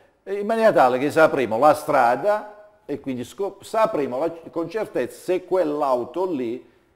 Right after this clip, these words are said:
era per fare le sanzioni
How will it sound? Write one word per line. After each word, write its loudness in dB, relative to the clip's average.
era 0
per 2
fare -2
le -2
sanzioni -6